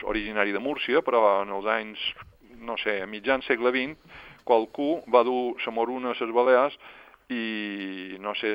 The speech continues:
a Formentera, però a Mallorca encara se'n calen algunes, no? És un art que se cala els mesos de juny, maig, juny, per, per les servioles, i és una espècie d'almadrava, però que té com un, em,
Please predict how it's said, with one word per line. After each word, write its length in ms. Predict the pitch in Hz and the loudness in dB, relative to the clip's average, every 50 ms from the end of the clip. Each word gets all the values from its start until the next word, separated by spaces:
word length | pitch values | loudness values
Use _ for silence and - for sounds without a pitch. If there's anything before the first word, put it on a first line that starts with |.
| 104 98 | 2 0
a 40 | 95 | 0
Formentera, 520 | - 104 104 104 104 110 - 160 151 117 - | 0 -4 -4 -6 -6 -2 0 2 2 2 2
però 100 | 110 101 | 2 0
a 80 | 98 | 0
Mallorca 300 | 104 104 117 120 - - 127 | 2 4 4 2 2 0 -2
encara 280 | 117 - 131 139 143 | 0 2 4 4 2
se'n 180 | - - 113 101 | 0 -2 -4 0
calen 320 | - 117 110 110 110 107 | 2 4 4 4 4 2
algunes, 500 | 110 101 95 104 110 113 95 80 - 82 | 0 -2 -2 -2 -2 -2 -4 -4 -8 -10
no? 220 | 85 101 131 151 - _ _ - - - - - - - _ - | -8 -6 -6 -6 -8 _ _ -20 -20 -20 -20 -20 -20 -20 _ -8
És 80 | 110 110 | -6 -4
un 140 | 120 127 135 | 0 4 6
art 240 | 143 143 151 - | 6 6 6 4
que 80 | - 135 | 2 -4
se 120 | 117 - - | -4 -2 4
cala 240 | - 139 135 127 123 | 6 6 8 8 6
els 80 | 117 110 | 4 2
mesos 300 | 117 117 104 113 110 101 | 2 -2 -2 -2 -2 -2
de 140 | 110 110 110 | -2 -2 -2
juny, 560 | 101 110 131 139 131 131 131 131 127 127 127 | -2 -4 -4 -4 -4 -6 -8 -10 -12 -12 -8
maig, 300 | 123 123 135 143 135 127 - | -2 2 4 4 2 2 -2
juny, 380 | 123 127 151 151 143 156 175 165 - | -6 -4 -4 -4 -4 -6 -10 -14 -10
per, 140 | - - 107 98 | -4 -4 -4 -2
per 140 | - 113 - | -2 -4 -6
les 160 | - 113 - | -6 -6 -4
servioles, 640 | - 113 107 107 120 139 147 139 123 131 156 151 - - - - - - - - - _ _ - | -4 -4 -2 0 4 6 6 6 6 2 -2 -6 -10 -16 -20 -20 -20 -20 -20 -20 -20 _ _ -6
i 60 | 131 143 | -4 -4
és 60 | 131 | -2
una 80 | 147 160 | -2 -2
espècie 300 | - - 170 - 156 135 | 2 2 2 4 4 2
d'almadrava, 640 | 135 135 139 143 143 151 170 180 170 165 185 190 - | 2 4 4 6 8 8 10 10 8 8 6 4 2
però 460 | - - 143 139 143 160 160 - - - - | 2 4 4 6 6 6 4 2 -2 -6 -6
que 100 | - 127 | -4 0
té 140 | - 147 156 143 | 2 2 2 2
com 240 | - - 131 131 135 | 2 0 0 0 0
un, 160 | 135 135 135 135 | -4 -6 -6 -4
em, 380 | 131 127 127 127 123 123 120 | -2 0 0 0 0 -2 -2